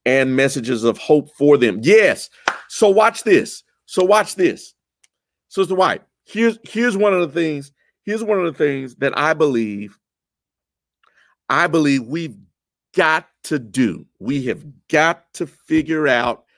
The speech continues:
how to do this and start doing it immediately.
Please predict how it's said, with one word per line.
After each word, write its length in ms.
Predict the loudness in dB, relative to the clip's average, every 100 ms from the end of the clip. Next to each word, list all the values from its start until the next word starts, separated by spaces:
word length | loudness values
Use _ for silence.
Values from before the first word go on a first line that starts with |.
| _ _
how 280 | -6 -2 0
to 120 | -2
do 240 | -4 -4 -2
this 320 | -2 -4 -6 -8
and 200 | -8 -8
start 720 | -16 -8 -2 2 2 0 -6
doing 360 | -4 -2 -4 -6
it 200 | -10 -10
immediately. 840 | -14 -12 -10 -10 -12 -14 -20 -20